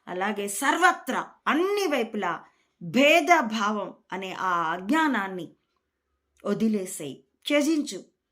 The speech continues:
అభేద దర్శనం జ్ఞానం అని చెప్తుంది శాస్త్రం మనకి. కాబట్టి భేదభావాన్ని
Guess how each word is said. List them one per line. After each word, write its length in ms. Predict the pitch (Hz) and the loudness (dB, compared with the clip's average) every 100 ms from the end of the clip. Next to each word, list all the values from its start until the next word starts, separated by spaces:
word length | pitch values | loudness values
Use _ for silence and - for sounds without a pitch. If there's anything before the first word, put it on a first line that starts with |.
| _ _ _ _ - | _ _ _ _ -6
అభేద 500 | 190 220 339 370 349 | 0 2 2 2 2
దర్శనం 600 | 254 240 - 233 220 208 | 2 -2 -4 -4 -2 -4
జ్ఞానం 460 | 180 196 190 185 | -4 -6 -6 -6
అని 100 | 180 | -10
చెప్తుంది 520 | 175 170 - 170 165 165 | -12 -14 -14 -14 -12 -12
శాస్త్రం 580 | 160 151 - 151 156 | -12 -12 -14 -18 -16
మనకి. 320 | 147 151 - - _ _ _ - | -16 -16 -18 -20 _ _ _ -6
కాబట్టి 260 | 262 302 285 | -4 -2 -4
భేదభావాన్ని 1600 | 214 247 294 370 359 233 226 220 247 262 269 214 180 180 196 | -2 0 0 2 2 0 -2 0 0 0 0 -2 -4 -8 -12